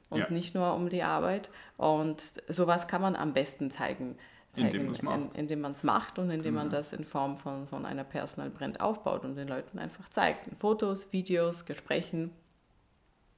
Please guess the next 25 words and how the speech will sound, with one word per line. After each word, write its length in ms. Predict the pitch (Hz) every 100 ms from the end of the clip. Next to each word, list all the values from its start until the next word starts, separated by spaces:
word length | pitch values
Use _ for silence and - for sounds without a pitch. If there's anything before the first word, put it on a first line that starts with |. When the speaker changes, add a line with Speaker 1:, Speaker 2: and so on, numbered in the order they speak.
| - -
Speaker 1:
und 160 | 151
so 80 | 143
weiter. 360 | 127 127 139 - - - -
Speaker 2:
Voll. 260 | - 117 - - -
Smart 400 | - 123 139 165
Performance 600 | 143 - 117 117 107 107
Speaker 1:
Ja. 60 | 143
Speaker 2:
statt 260 | 117 104 - 123
High 180 | -
Performance. 880 | - - - - - - - - - - - - - - - -
Genau, 340 | 147 151 - - - -
das, 460 | 127 123 - - -
äh, 380 | 120 107 107 101
Vorleben 760 | - - 151 156 123 123 127 127
ist, 300 | 127 - -
glaub 160 | 127 120
ich, 180 | 127 127
eins 180 | 135
der 160 | - -
aller, 280 | 135 156 -
aller, 300 | 135 - -
aller, 280 | 151 - 69
aller 260 | 87 80
wichtigsten 560 | 92 - - - - 113
Dinge. 280 | 98 76